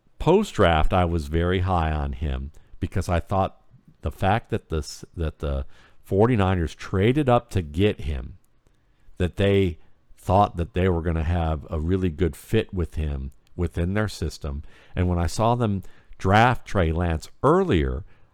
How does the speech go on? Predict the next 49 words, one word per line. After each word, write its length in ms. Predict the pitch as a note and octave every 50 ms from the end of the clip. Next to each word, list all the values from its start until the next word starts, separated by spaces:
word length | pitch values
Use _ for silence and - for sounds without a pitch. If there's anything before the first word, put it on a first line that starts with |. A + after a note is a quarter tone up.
| _ - - -
I 100 | G2+ F#2
figured 520 | - - - C3 G#2+ G2+ G#2 G#2 F2+ D#2+
that 180 | F#2 F2+ F2+ -
they're 140 | G2 G2+ G2+
gonna 180 | F#2 A2 G#2+
run 220 | G2+ G2+ G2 G2 G2
a 80 | F#2
lot 280 | F2 F2 E2+ F2 - -
more 240 | F#2 E2+ E2 D#2+ D2+
zone 340 | C#2 E2+ D#2 D#2 D2+ D2 D2
read 360 | D#2 F#2 G#2+ A#2 A#2 A2+ F#2
in 100 | E2 D2+
that 220 | D2 C#2 C2+ C2+ C2+
offense, 640 | B1 B1+ - - - D2+ - - - - - - - - _ _ _ _ - -
uh, 140 | E2 F2+ - -
at 180 | F2+ F2+ -
least 280 | F#2 G#2 A2 - - F#2
in 80 | E2+
the 80 | E2+ D#2+
near 220 | D#2+ E2+ E2+ E2
future, 360 | - - G2 E2+ D2+ - D2 C2+
within 280 | C2+ C2+ - D#2 D2+
a 40 | D2
year 300 | D2 D2 E2 F#2+ A#2 A2+
or 100 | F2 D#2
two, 300 | - - D2+ C2 B1+ - - - - - - - -
because 340 | - - - F#2+ E2+ D#2 - _ - -
Lance 420 | D#2 D2+ E2 E2 E2+ F2 E2+ -
has, 360 | - E2 E2 D#2+ D2 C#2 - - _ _ _ -
you 140 | - E2 D2+
know, 260 | C#2 C2+ C2 C2 - - - - F#2 D#2+ D2+
good 240 | - G2+ G2+ F#2+ F2
running 360 | E2+ F2 F2 F2+ F2+ E2+ D#2
ability. 600 | D2 C#2+ D2 G#2+ A2 A2 F#2+ D2+ - - - - - - - - _ - -
And 240 | E2 F2 E2+ E2 E2
if 180 | D#2+ - -
you 140 | F#2 F#2 G2
could 200 | - - F#2 D#2+
have 600 | D#2 G2 G#2 - F#2+ F2+ E2+ D2+ D2+ - - - - - -
Sermon 580 | - - G#2 G2+ A2 A2+ G#2+ F#2+ F2+ E2+ - - - - - - -
being 200 | F#2+ F#2+ F#2+ F#2
that 220 | E2+ D2+ - -
cutback 560 | - - A#2+ - - - G#2+ G2+ F#2+ F2+ -
runner 280 | G#2 G2+ F#2+ F2+ F2+ D2+
inside, 580 | F#2+ F#2 F2+ E2+ - - G2+ F#2+ F#2 F2 D#2 -
kind 180 | - G2 G2
of 60 | F2+
that 180 | E2+ E2 D#2 -
Devon-, 500 | - D#2+ - - - F#2 F#2+ G#2 G2